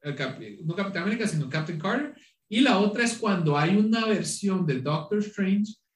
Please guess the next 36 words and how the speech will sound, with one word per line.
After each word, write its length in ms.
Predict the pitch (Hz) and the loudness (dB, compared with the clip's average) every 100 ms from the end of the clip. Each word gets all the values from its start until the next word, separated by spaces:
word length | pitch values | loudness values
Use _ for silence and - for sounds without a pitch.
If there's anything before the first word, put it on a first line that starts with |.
| _ _ | _ _
que 160 | 196 170 | 4 4
destruye 560 | 165 - - 202 220 | 2 0 4 6 6
su 160 | 220 214 | 4 4
universo 560 | 196 147 175 202 220 208 | 4 4 -2 -4 -6 -6
porque 240 | - 139 | -6 -6
va, 360 | 131 147 170 151 | -2 -2 -4 -4
viaja, 500 | 147 170 - 190 151 147 - | -2 -2 -2 -8 -8 -8 -2
viaja 300 | 156 160 208 | 0 0 0
en 80 | |
el 160 | 170 135 | 0 -2
tiempo 340 | 170 180 208 | -2 -2 -4
tratando 440 | 208 135 143 151 180 | -4 -6 -4 -2 -2
de 100 | 175 | -4
evitar 400 | 131 123 151 - | -4 -4 -6 -6
que 100 | 196 | -8
se 160 | - | -8
muera 380 | 127 131 160 160 - | -10 -6 -6 -8 -10
Christine 320 | 123 131 123 | -12 -10 -6
Palmer. 360 | 175 180 131 107 _ _ _ | -4 -4 -6 -10 _ _ _
Y 120 | 170 | -4
cada 240 | 156 175 185 | 0 4 6
vez 200 | 214 208 | 4 4
que 140 | 233 | 0
lo 80 | 220 | 2
utiliza 400 | 208 165 165 202 | 2 0 -2 -2
le 80 | 170 | 0
dicen 360 | 151 156 180 175 | 0 0 -4 -2
que 160 | 143 | -2
eso 160 | 147 170 | -2 -4
va 80 | 156 | -6
a 40 | |
tener 240 | 160 165 160 | -6 -6 -6
consecuencias 640 | 143 131 135 151 156 190 | -6 -6 -4 -2 -2 -6
sobre 200 | 151 123 | -8 -10
su 120 | 120 123 | -10 -8
universo. 500 | 127 175 156 123 | -2 -2 -4 -12